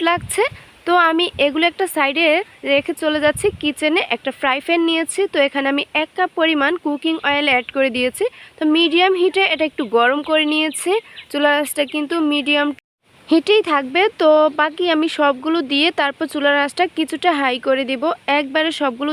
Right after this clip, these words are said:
দেওয়ার পরে কিন্তু চুলার আঁচটা হাই করতে হবে, এর আগে কিন্তু হাই করা যাবে না, তাহলে কিন্তু একটা একটু বেশি হয়ে যাবে আর একটা একটু কম হয়ে যাবে, এইরকম হয়ে যাবে। তো সবগুলো দেওয়ার পরেই কিন্তু চুলার আঁচটা medium to high হিটে রাখতে হবে। তো দেখতেই পাচ্ছেন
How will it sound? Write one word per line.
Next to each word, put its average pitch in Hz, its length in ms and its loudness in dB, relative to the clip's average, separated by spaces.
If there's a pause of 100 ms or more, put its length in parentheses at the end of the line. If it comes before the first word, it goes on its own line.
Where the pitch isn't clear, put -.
দেওয়ার 277 320 2
পরে 311 160 2 (100)
কিন্তু 311 180 -4 (100)
চুলার 285 240 0
আঁচটা 302 260 -4
হাই 269 120 0 (100)
করতে 262 280 -2
হবে, 269 160 0 (140)
এর 262 140 0
আগে 262 200 -4
কিন্তু 277 260 -4
হাই 277 180 0
করা 294 220 2
যাবে 294 240 0
না, 381 40 2 (360)
তাহলে 320 260 2 (100)
কিন্তু 349 260 0 (480)
একটা - 260 -4
একটু 320 140 -6 (120)
বেশি 302 300 0
হয়ে 311 200 2
যাবে 302 180 2 (120)
আর 269 80 0 (140)
একটা - 200 -10
একটু 302 140 -6 (140)
কম 269 140 2 (100)
হয়ে 285 220 0
যাবে, 302 180 0 (180)
এইরকম 302 360 -2
হয়ে 262 180 -2
যাবে। 240 220 2 (320)
তো 285 60 -6 (120)
সবগুলো 320 320 0 (120)
দেওয়ার 302 240 4 (260)
পরেই 294 340 0
কিন্তু 381 280 0
চুলার 277 320 0
আঁচটা 294 240 -4 (120)
medium 269 380 -2
to 320 60 -4 (100)
high 254 240 -2
হিটে 269 280 0
রাখতে 262 340 -4
হবে। 269 220 0 (380)
তো 311 60 -4 (120)
দেখতেই 339 360 0
পাচ্ছেন 302 300 -2